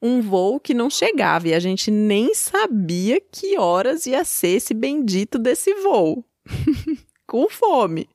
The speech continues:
sem dinheiro. <laughs> Até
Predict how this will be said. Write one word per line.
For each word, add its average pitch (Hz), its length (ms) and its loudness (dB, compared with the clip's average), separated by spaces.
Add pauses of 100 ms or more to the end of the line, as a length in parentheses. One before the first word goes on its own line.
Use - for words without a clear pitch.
(120)
sem 202 360 0
dinheiro. 294 680 0
<laughs> - 1500 -6
Até - 320 2